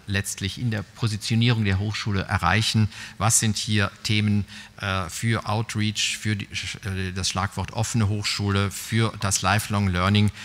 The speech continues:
Das sind Themen, die in der Hochschule nicht alle Kollegen und Kolleginnen wirklich beschäftigen, aber für die Positionierung einer Hochschule, äh, ist das, glaube ich, sehr wichtig. Und es ist für manche Hochschulen, haben das ja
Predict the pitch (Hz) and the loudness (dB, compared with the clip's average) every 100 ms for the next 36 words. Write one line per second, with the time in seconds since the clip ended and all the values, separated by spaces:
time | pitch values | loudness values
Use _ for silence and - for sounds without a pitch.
0 | - - 95 101 - 120 131 107 107 98 | -12 -4 2 2 4 6 6 6 2 0
1 | - - - 131 131 120 117 107 113 107 | -6 -16 -2 4 8 8 6 2 2 4
2 | 113 139 - 117 123 - 113 117 127 113 | 6 4 2 2 2 0 0 0 2 0
3 | 107 110 104 117 107 104 98 139 - 110 | -2 -2 -2 0 0 0 0 -2 -2 -4
4 | - - 101 135 160 - 90 90 113 - | -6 -6 0 2 2 0 -4 -2 -2 -4
5 | - - - 113 101 104 - 123 117 - | -12 -16 -4 -2 0 -2 -2 -2 -2 -2
6 | 104 101 - 107 127 151 113 92 92 90 | -2 0 0 2 4 4 2 2 2 0
7 | 98 - - 101 101 110 101 107 - 98 | -4 -4 -4 -2 0 0 0 -4 -8 -6
8 | 95 95 - - 98 92 - - 92 90 | -2 -2 -2 -2 -2 -4 -6 -4 -4 -2
9 | - 90 104 - 123 117 - - - 104 | -2 0 0 0 0 -2 -4 -12 -10 -4
10 | 98 107 - 101 92 - 95 107 113 104 | -2 0 -2 0 0 0 0 2 4 2
11 | 107 107 - 101 92 110 104 - 95 92 | 2 0 0 0 4 4 2 2 2 0